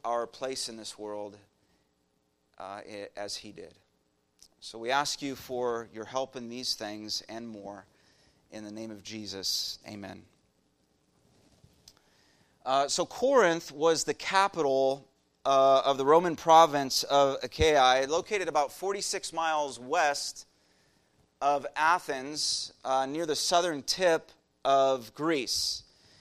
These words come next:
It was a city known for commerce and wealth and opulence. Uh, even today, as you may know, even today, the word Corinthian,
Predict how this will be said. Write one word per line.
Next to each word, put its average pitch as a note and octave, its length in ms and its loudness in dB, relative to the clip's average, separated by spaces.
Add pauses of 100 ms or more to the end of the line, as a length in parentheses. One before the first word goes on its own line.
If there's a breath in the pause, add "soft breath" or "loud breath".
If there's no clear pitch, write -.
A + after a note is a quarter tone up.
(260 soft breath)
It D3+ 100 -6
was D3+ 100 -4
a D3+ 40 -2
city G#3+ 360 2
known F#3+ 400 -2
for C#3+ 160 -6
commerce F3+ 920 0 (320)
and B2+ 200 -12
wealth E3+ 560 4 (1000)
and C3 220 -8
opulence. D#3 960 2 (480 soft breath)
Uh, C3+ 240 4
even F3+ 360 -2
today, D#3 500 4
as C3+ 180 0
you C#3+ 100 -4
may D3 240 -2
know, D#3 440 4
even E3 300 -4
today, D3+ 420 2
the C#3+ 120 2
word D#3 340 2
Corinthian, F3+ 880 0